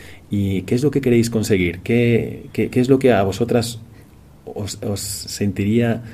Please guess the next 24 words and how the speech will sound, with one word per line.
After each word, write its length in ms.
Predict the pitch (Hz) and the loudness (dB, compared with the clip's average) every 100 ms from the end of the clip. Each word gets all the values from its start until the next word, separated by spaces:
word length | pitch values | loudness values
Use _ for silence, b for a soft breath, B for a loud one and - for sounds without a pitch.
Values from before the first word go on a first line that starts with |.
| B | B
os, 140 | - - | -10 -8
os 180 | 104 - | -6 -2
haría 200 | 104 131 | 2 2
sentiros 480 | - 107 101 117 110 | 2 0 2 2 2
realizadas". 800 | 101 95 - 101 90 82 - - B B B B B B B | 0 0 -2 -2 -2 -4 -8 -12 B B B B B B B
Y 200 | 101 101 | 0 0
difundían 560 | 95 - 101 113 180 160 | 0 -2 2 2 4 4
errores 600 | 117 113 95 92 - - B B B | 4 2 2 -2 -6 -12 B B B
que 120 | - | -6
habían 220 | 87 95 104 | -2 0 0
aprendido, 580 | 104 95 107 98 117 143 - B B B - | 0 2 2 0 -2 -6 -14 B B B -2
y 140 | 98 | 2
es 120 | 101 156 | 2 2
verdad 240 | 147 160 | 2 2
que 100 | 104 | 2
sí 180 | - 127 | 2 4
habían 260 | 107 104 98 | 4 2 0
estudiado, 580 | 95 98 95 90 82 - - | -2 0 2 2 0 -6 -12
pero 160 | - - | -10 -8
habían 240 | - 92 110 | -4 -2 -2
estudiado 560 | - 110 107 110 113 - - - - - - - | 0 2 4 2 0 -4 -14 -20 -20 -20 -20 -12
sobre 320 | - 92 92 | -6 -2 0
la 120 | 92 | 0
base 340 | 95 95 113 | -2 -2 -4